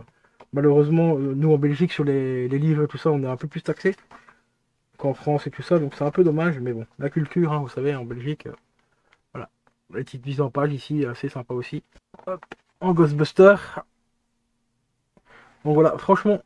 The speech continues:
super, super, super sympa, ce petit livre-là. Donc encore un grand merci à toi, l'homme mystère. <laughs> On va t'appeler comme ça. L'homme mystère, c'est pas mal ça. Voilà, franchement,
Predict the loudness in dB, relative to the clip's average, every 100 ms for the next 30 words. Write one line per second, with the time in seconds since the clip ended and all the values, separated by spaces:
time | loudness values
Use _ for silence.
0 | _ _ -16 -10 2 2 2 -2 -4 -4
1 | -4 -4 -6 -4 -4 -6 _ _ _ _
2 | _ _ _ -16 -12 -6 -2 -2 -2 -6
3 | -6 _ _ _ -12 -8 -8 -4 -2 0
4 | 2 0 2 2 6 4 4 _ _ _
5 | _ 2 6 6 4 2 4 4 0 -10
6 | -8 -4 -2 -2 -4 -4 -2 -2 -4 -6
7 | -12 -16 -20 -20 -16 -16 -2 2 2 0
8 | -12 -10 -10 -10 -12 -12 -12 -14 -20 _
9 | _ _ -20 -20 _ _ _ 0 2 2
10 | _ -10 -2 2 4 4